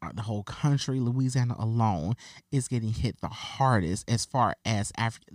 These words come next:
deaths in African Americans. And, you know, if we look back, Louisiana had, you know, Hurricane Katrina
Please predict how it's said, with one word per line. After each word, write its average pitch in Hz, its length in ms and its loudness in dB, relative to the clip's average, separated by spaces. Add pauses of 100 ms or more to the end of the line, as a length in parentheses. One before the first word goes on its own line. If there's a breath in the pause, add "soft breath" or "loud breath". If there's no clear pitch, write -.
deaths 120 280 0
in 117 140 -2
African 107 340 -2
Americans. - 760 -4 (560 loud breath)
And, 117 760 4 (400 soft breath)
you 151 120 2
know, 107 380 4
if 113 120 0
we 117 100 0
look 117 260 0
back, 113 300 4
Louisiana 113 640 0
had, 104 680 0
you 120 160 -6
know, 98 520 0
Hurricane 110 380 0
Katrina 113 800 0